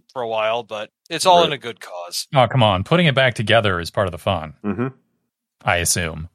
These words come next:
Speaker 3: I don't have any technical skills.
Speaker 1: And, uh, and it, you know, starts up, you know, the, the standard, you know, like, you know, game starting screen comes up, and then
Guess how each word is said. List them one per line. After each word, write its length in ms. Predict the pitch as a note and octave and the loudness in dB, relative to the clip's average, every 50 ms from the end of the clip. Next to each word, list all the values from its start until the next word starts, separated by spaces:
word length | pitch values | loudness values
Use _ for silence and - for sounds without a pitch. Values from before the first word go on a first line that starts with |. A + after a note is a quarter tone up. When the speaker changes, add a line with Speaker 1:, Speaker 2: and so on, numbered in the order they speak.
| _ _ | _ _
Speaker 3:
I 100 | G2+ F#2 | -2 0
don't 140 | F2 F2+ D#2+ | 0 0 0
have 140 | F2+ F2 D#2 | -2 -4 -4
any 120 | D#2 D2+ | -6 -6
technical 380 | D2+ F#2+ E2+ - - - F2+ E2 | -4 -6 -6 -6 -10 -16 -14 -14
skills. 360 | - - F#2 D#2+ D#2+ - _ _ _ _ - - - _ _ _ _ _ _ _ _ _ _ - - - D4 - | -12 -12 -12 -12 -14 -16 _ _ _ _ -20 -20 -20 _ _ _ _ _ _ _ _ _ _ -20 -16 -16 -10 -4
Speaker 1:
And, 320 | C#3+ D3+ D#3 D#3 D#3 D3+ D#3+ | -2 0 2 2 2 2 2
uh, 300 | D#3 D#3 D#3 D3+ D3+ C#3+ C#3 - _ _ _ _ _ _ _ _ _ _ _ _ _ | 4 4 4 4 2 -2 -10 -20 _ _ _ _ _ _ _ _ _ _ _ _ _
and 300 | D#3 D3 D3+ D3+ C#3+ C#3 | -6 -4 -4 -4 -4 -6
it, 120 | C#3+ C3 | -10 -10
you 80 | C3+ C3 | -8 -8
know, 60 | A#2+ A#2 | -8 -6
starts 360 | - - D#3+ D3 C#3 - - | -6 0 0 0 0 0 2
up, 160 | D3+ C#3+ C#3 - | 2 2 2 0
you 60 | C#3 | -4
know, 140 | A#2+ A2 G#2+ | -8 -10 -12
the, 160 | A2 G#2+ G#2+ _ _ _ _ _ _ _ | -14 -18 -20 _ _ _ _ _ _ _
the 120 | D3+ D3+ | -6 -4
standard, 360 | - - F#3 F3+ E3+ D#3+ C#3 | 0 2 2 2 2 2 0
you 120 | D3 D3 C#3+ | -2 -2 -2
know, 80 | C3 | -2
like, 180 | B2+ B2 A#2 A#2 | -4 -4 -6 -8
you 60 | B2+ | -10
know, 80 | A#2 A2+ | -10 -8
game 320 | A2+ - C3+ D#3 D#3 D3 C3+ | -4 -2 -2 -2 0 -2 -2
starting 420 | - - D#3+ D3 D3+ C#3+ B2+ B2 | -2 2 2 2 2 2 -2 -6
screen 340 | - - - A#2 A#2 A2+ G#2+ | -8 -10 -8 -10 -14 -14 -12
comes 240 | - A2+ A#2 B2+ C3 | -12 -12 -10 -6 -4
up, 180 | C3+ C3+ - | -4 -4 -4
and 100 | B2 A#2 A#2 | -8 -8 -6
then 220 | A2+ A2+ A2 | -8 -8 -8